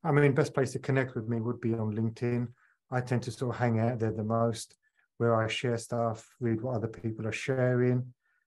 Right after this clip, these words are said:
I mean, we've, we've got a couple of sort of free resources. So like yourself, I've got a podcast and YouTube channel. So you can go on there. If you go on my website, I've got loads of past webinars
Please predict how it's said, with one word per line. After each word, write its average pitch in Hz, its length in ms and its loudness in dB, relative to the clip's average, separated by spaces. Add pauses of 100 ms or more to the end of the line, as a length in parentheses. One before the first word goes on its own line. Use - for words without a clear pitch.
(280)
I 151 40 -2
mean, 135 240 4
we've, 147 200 0 (120)
we've 190 160 6
got 127 180 2
a - 60 -14
couple 123 420 0
of 113 80 2
sort 120 200 -6
of - 60 -14
free 123 180 4
resources. 123 920 -2 (720)
So 117 160 -2
like 117 260 2
yourself, 120 540 -2
I've 110 140 -4
got 113 100 -4
a 104 100 -4
podcast 120 480 -4
and 110 140 0
YouTube 113 420 -2
channel. 117 500 0 (420)
So - 140 -6
you 117 100 2
can 113 160 -2
go 113 180 2
on 113 140 2
there. 120 480 0 (360)
If 127 60 -2
you 120 60 0
go 127 100 6
on 120 80 4
my 117 80 4
website, 117 500 0
I've 110 120 -4
got 127 160 -6
loads 117 200 -2
of 110 140 -6
past 117 340 -4
webinars 113 640 0